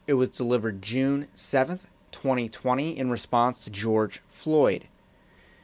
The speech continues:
And when Craig Groeschel talks about not wanting to see the longer version of the video, and two months later,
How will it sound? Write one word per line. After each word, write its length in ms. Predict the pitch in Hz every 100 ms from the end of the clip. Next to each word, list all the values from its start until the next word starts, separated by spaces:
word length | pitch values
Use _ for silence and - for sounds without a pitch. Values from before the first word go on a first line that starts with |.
| _ -
And 160 | 139 139
when 140 | 139
Craig 380 | - - 185 160
Groeschel 720 | 151 131 - 156 135 120 110
talks 300 | 131 135 -
about 280 | 131 123 113
not 240 | 120 120
wanting 300 | 131 127 123
to 60 | 104
see 200 | - 127
the 120 | 113
longer 640 | 113 110 113 120 123 123 -
version 460 | 120 117 117 117 120
of 140 | 110
the 80 | 104
video, 640 | 95 104 123 135 160 180 - _ _ -
and 460 | - 127 123 123 120 - -
two 240 | - 202
months 340 | 180 147 -
later, 540 | 131 151 147 120 107